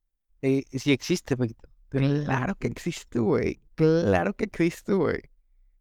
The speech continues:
Speaker 1: Claro que existe.
Speaker 2: O sea, la gente que, la, o sea, la gente guapa que no te reconozca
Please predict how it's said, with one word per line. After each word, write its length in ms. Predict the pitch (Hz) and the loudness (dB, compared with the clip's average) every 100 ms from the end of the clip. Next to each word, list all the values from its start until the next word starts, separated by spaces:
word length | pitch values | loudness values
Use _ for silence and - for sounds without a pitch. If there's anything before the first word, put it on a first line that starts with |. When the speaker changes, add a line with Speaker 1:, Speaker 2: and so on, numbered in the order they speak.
| _ _ _ _ _ _ 127 | _ _ _ _ _ _ 0
Speaker 1:
Claro 220 | 123 127 | 0 2
que 80 | 123 | -2
existe. 360 | - - - - _ _ _ _ _ _ - | -4 -16 -18 -20 _ _ _ _ _ _ 0
Speaker 2:
O 160 | 131 131 | 2 4
sea, 240 | 151 - | 2 2
la 160 | 131 143 | 2 0
gente 380 | - 143 131 - | 2 0 0 0
que, 420 | 196 202 170 - | 4 6 4 2
la, 180 | 156 - _ _ _ _ _ _ _ _ _ _ _ _ _ - | -2 -4 _ _ _ _ _ _ _ _ _ _ _ _ _ -4
o 80 | 147 | 0
sea, 220 | 156 - _ - | 0 -2 _ -4
la 120 | 165 160 | 0 2
gente 420 | 185 190 - 269 | 2 2 2 0
guapa 580 | 233 214 - - 262 - _ _ _ _ _ _ | 2 2 0 -2 -2 -4 _ _ _ _ _ _
que 120 | - 156 | -2 2
no 220 | 156 151 | 2 0
te 180 | - 202 | 2 2
reconozca 1040 | 226 - 170 143 139 156 - - 190 | 2 0 0 2 2 0 -2 2 2